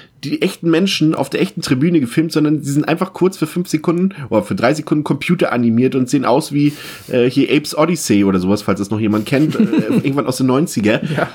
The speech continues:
Speaker 1: Und all die, dieses C G I auch bei den, bei den, bei den, ähm, ähm, bei den blutigen Szenen, es ist grauenvoll.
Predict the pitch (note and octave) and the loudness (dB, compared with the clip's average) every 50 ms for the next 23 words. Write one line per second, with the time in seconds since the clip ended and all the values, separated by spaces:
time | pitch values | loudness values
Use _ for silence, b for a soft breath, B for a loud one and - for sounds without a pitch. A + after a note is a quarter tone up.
0 | - - - D3+ D#3 - - - A#2 D3+ D#3+ D3 D#3 D3+ C#3+ - - D#3+ D#3 D#3+ | -8 -2 -2 -2 -2 0 -2 -2 -2 -2 -4 -6 -10 -14 -16 -10 -8 -6 -4 -4
1 | E3 - - - F#3 D#3+ D#3+ E3+ - - C#3 D#3+ D3 - - - C#3+ D3 C#3+ C#3 | -4 -2 -2 -2 -2 0 0 0 0 0 0 0 0 0 -2 0 0 2 0 0
2 | C3 C#3+ C3+ C3+ C#3 C3 B2 B2+ B2 B2 C3+ C3 C3 B2+ G2+ - A#2 A#2 A#2 A#2+ | 0 0 2 2 0 0 2 0 2 2 2 2 0 0 0 0 0 2 0 0
3 | A2+ - A2+ A#2+ A#2 A2 G2 - - - - - G#2 G2+ - C3 C3 B2+ A#2+ A#2 | -2 -2 0 0 0 0 -2 -4 -10 -18 -14 -14 -12 -6 -2 0 2 2 2 2
4 | D3+ F#3 F3 F#3+ F3+ D3+ C3+ A#2+ - - - C3+ A2 A#2 G3 - - - C3 - | 2 2 2 2 2 2 0 0 -2 -2 0 2 2 2 2 0 -2 -4 -8 -10
5 | - - F3+ F3 - - - G#3 A3 G#3+ G3+ F#3 F3 E3 E3 D3+ - - - - | -8 -6 -6 -4 -4 -2 -2 -2 0 2 2 0 0 -2 -4 -8 -10 -8 -4 0
6 | E3+ D#3 A#2 G#2+ | 2 2 2 2